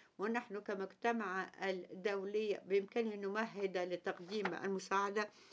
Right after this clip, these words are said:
لذوي الاحتياجات والفقراء، وكل ذ-،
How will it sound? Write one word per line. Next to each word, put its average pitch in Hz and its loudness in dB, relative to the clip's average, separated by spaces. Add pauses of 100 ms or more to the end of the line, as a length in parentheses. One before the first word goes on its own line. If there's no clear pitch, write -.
(320)
لذوي 196 6
الاحتياجات 214 2
والفقراء، 196 0
وكل 196 6
ذ-، - -6